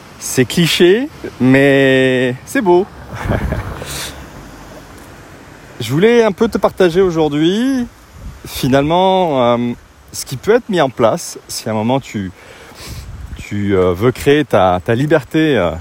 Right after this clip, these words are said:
géographique, ta liberté financière. Euh, ce que j'ai, euh, commencé à mettre en place et qui est, euh, pour moi, on va dire, les, les quelques critères pour pouvoir, euh, ben, à un moment,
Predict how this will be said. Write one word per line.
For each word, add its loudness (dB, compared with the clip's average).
géographique, -2
ta -2
liberté -2
financière. -6
Euh, -4
ce -14
que -4
j'ai, 4
euh, 0
commencé 0
à 4
mettre -2
en -2
place -2
et 4
qui 4
est, 2
euh, 2
pour -8
moi, 0
on -2
va 0
dire, -2
les, -2
les -6
quelques -2
critères 0
pour -8
pouvoir, -2
euh, 0
ben, 0
à 2
un -2
moment, -2